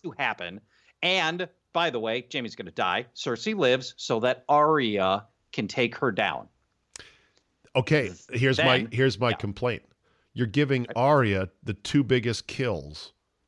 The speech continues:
Speaker 2: in the show. That's too much.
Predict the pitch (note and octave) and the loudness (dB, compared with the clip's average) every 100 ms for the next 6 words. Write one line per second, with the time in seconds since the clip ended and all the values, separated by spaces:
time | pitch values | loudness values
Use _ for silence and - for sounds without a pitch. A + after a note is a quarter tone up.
0 | _ A#2+ G#2+ F#2+ E3+ - - _ _ _ | _ -4 -2 -2 -4 -6 -12 _ _ _
1 | _ _ _ _ _ _ _ _ _ _ | _ _ _ _ _ _ _ _ _ _
2 | _ _ _ _ _ _ _ _ _ _ | _ _ _ _ _ _ _ _ _ _
3 | _ _ C#3 C#3+ - E3 G3 G#3+ - - | _ _ 0 0 2 2 2 -4 -14 -20